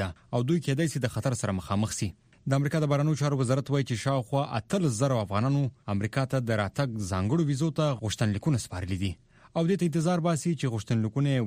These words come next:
ومنل سي او ویزې ورته ورکړل سي. کارپوهان وایي چون د ویزو شمېر ډېر زیات دی او کېدای سي دوه کاله وخت ونیسي. خو جنرال مارک میلي وایي چې په پلانونو په ډېرې زیاتې چټکۍ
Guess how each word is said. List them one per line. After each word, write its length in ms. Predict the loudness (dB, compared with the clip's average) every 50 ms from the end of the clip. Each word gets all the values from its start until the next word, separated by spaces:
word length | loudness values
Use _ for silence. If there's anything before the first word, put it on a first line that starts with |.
| 0 2
ومنل 320 | 2 2 2 2 0 -2 -2
سي 120 | -2 -2 -2
او 40 | 0 0
ویزې 260 | 0 0 0 0 0 0
ورته 200 | 0 -2 -2 -2 -2
ورکړل 280 | -2 -2 -4 -6 -2 -2
سي. 80 | -2 -2 -2 -6 _ _ -4
کارپوهان 420 | -4 -2 -2 0 0 2 2 2 2
وایي 140 | 2 0 -2 -2
چون 220 | 0 0 0 2 2
د 120 | 0 0 0
ویزو 260 | 0 0 0 0 -2 -2 -2 -2
شمېر 200 | -2 0 0 0 2
ډېر 120 | 0 0 0 0 0
زیات 240 | 0 0 0 0 0 0
دی 80 | 0
او 80 | 2 0
کېدای 240 | 0 0 0 0 0 0
سي 120 | 0 -2 -2 -2
دوه 120 | -2 -2 -2 -2
کاله 180 | -2 0 0 0 -2
وخت 200 | -2 -2 -4 -4
ونیسي. 320 | -4 -4 -2 -2 -2 -4 -4 -6 _ _ _ _ -4
خو 120 | -2 0 2
جنرال 320 | 2 2 2 2 2 2 0
مارک 240 | 0 0 0 0
میلي 160 | 2 2 2 2 2
وایي 180 | 2 2 0 -2 -4 -10 _ -16 -6
چې 60 | -2 0 0
په 40 | 0 0
پلانونو 340 | 0 2 2 4 4 4 4 2 2 0
په 60 | 0 0
ډېرې 180 | 2 2 2 2 0 0 2
زیاتې 220 | 0 0 2 0 -2 -2
چټکۍ 300 | -4 -4 0 0 0